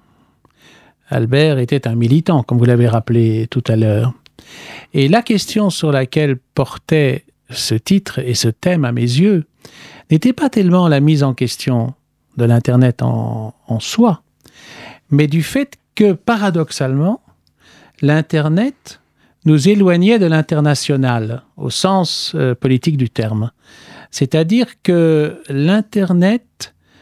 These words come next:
aujourd'hui, il faut, je crois, essayer quand même de l'analyser au sens où McLuhan disait que le médium est le message. Euh, quel est exactement le message de ce médium ?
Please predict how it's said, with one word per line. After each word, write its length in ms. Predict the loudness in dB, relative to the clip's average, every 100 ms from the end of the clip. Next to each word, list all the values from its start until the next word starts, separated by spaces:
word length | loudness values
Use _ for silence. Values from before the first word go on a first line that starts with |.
| _ _ _
aujourd'hui, 920 | 2 4 4 2 2 2 4 2 -2 _ _ _ _ _ -4
il 140 | -2
faut, 720 | -2 -4 2 4 4 4 2 0
je 60 | -2
crois, 380 | 0 0 2
essayer 500 | 2 2 0 2 2
quand 220 | 2 0 2
même 480 | 2 4 2 2 -2 _ _ -20 -20 -20 _
de 80 | 0
l'analyser 640 | 2 2 2 2 2 2 2
au 100 | 0
sens 340 | 0 -2 0
où 60 | 0
McLuhan 600 | 2 0 0 0 2 2
disait 540 | 2 0 0 0 -2 -4
que 600 | 0 2 2 2 0 0
le 200 | 0 2
médium 380 | 2 0 0 0
est 60 |
le 60 | 0
message. 640 | 0 -2 -2 -4 -6 -10 _ _ _ _ -20 -20 -20 -18 -6
Euh, 180 | -2 -2
quel 180 | 0 0
est 80 | 0
exactement 580 | 0 -4 -2 -2 0 2
le 100 | 2
message 520 | 0 0 0 0 0
de 80 | -2
ce 160 | -2
médium ? 640 | 0 0 0 0 0 -2